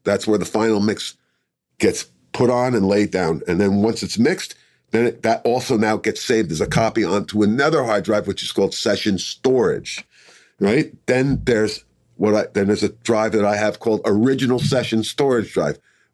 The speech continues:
which are all the variations of what got me to the final version, get stored on that. And again, they're all two and four terabyte drives. And then there's the, you know, sixteen terabyte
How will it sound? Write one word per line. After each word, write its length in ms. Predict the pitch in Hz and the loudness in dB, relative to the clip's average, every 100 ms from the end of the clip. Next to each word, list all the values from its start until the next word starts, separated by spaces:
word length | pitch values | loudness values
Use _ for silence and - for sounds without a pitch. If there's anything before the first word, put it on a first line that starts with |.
| - | -2
which 280 | 107 - - | -2 0 0
are 160 | 107 | 0
all 220 | 110 123 | 2 2
the 100 | 143 | 0
variations 680 | 123 131 123 120 120 - 98 | 0 2 2 2 2 0 -4
of 220 | - 95 73 _ | -2 -4 -6 _
what 280 | - 98 - | -2 -2 0
got 260 | 98 120 - | 0 0 0
me 140 | 113 | -2
to 320 | - - 139 | -2 0 2
the 100 | 113 | 2
final 380 | 98 92 82 69 | 0 0 0 2
version, 460 | - 73 - - - _ _ _ - | 2 2 -2 -8 -14 _ _ _ 0
get 160 | 101 | 0
stored 400 | - - 107 98 | 0 0 2 2
on 180 | 92 98 | 2 2
that. 300 | 107 85 - _ _ _ _ _ | 2 -2 -6 _ _ _ _ _
And 140 | 101 101 | 0 0
again, 280 | 107 110 | 2 2
they're 160 | 90 92 | 2 2
all 280 | 107 104 - _ _ _ - | 2 -2 -6 _ _ _ -4
two 280 | 131 123 | 2 4
and 140 | 107 - | 2 2
four 200 | 113 107 | 0 0
terabyte 580 | - 107 95 92 92 - | 0 0 0 0 -2 -2
drives. 540 | 101 90 - - - _ _ _ | 0 2 2 0 -6 _ _ _
And 180 | 113 104 | 2 4
then 180 | 117 110 | 4 4
there's 280 | 104 98 - | 2 0 0
the, 120 | 95 | 2
you 300 | 85 - 110 | 2 0 -2
know, 220 | 71 50 - | -2 -6 -12
sixteen 760 | - - 156 143 - - 139 127 | -10 -2 -2 -2 -4 0 2 2
terabyte 600 | 117 113 98 92 98 85 | 0 0 0 0 -2 -2